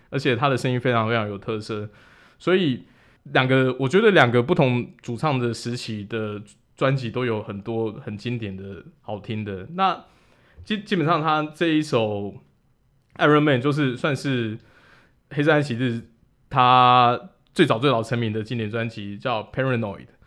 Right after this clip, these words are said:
偏执狂。那这一张专辑里面，基本上你里面的歌已经不知道被多少电影拿去引用过。比如说他的那个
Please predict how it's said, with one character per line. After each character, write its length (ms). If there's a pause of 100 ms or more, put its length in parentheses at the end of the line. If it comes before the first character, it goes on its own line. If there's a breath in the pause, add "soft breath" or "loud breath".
(320)
偏 180
执 160
狂。 280 (400)
那 280
这 120
一 60
张 260 (840)
专 180
辑 140
里 100
面， 360
基 140
本 120
上 240 (460 soft breath)
你 180
里 180
面 140
的 60
歌 320
已 100
经 180
不 80
知 120
道 100
被 160
多 160
少 300
电 260
影 180
拿 120
去 180
引 80
用 220
过。 280 (520)
比 80
如 80
说 260
他 160
的 140
那 100
个 460